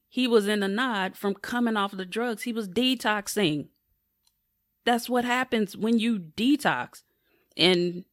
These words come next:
she started to record him pretty much being really angry because he wanted to leave the island. He wanted to, you know,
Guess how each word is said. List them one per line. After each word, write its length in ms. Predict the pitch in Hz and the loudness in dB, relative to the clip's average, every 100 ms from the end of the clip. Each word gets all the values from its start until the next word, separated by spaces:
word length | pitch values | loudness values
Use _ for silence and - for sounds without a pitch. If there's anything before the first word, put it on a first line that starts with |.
| _ _ | _ _
she 200 | - 220 | -4 -2
started 480 | - 202 190 190 - | 0 0 2 0 -2
to 180 | 180 165 | -2 -2
record 520 | 160 - 202 196 202 | -4 -2 0 2 2
him 320 | 180 180 185 _ _ _ _ | 0 -2 -4 _ _ _ _
pretty 160 | 370 | 0
much 200 | 285 190 | 2 2
being 300 | 185 247 190 | 0 2 2
really 360 | 185 220 165 - - _ _ _ - | 2 2 0 -4 -18 _ _ _ 0
angry 520 | 220 214 160 156 156 _ _ | 2 2 2 0 0 _ _
because 420 | 196 208 - 190 - | -4 2 4 2 0
he 200 | - 226 | 0 2
wanted 300 | 214 208 196 | 4 2 2
to 80 | |
leave 260 | 185 196 185 | 0 0 -2
the 140 | 180 | -2
island. 340 | 175 170 147 175 | 0 0 -2 -2
He 100 | 226 | 0
wanted 320 | 196 190 180 | 2 0 0
to, 180 | 180 160 - | 0 -2 -6
you 140 | 180 175 | -6 -4
know, 320 | 160 143 | -2 -6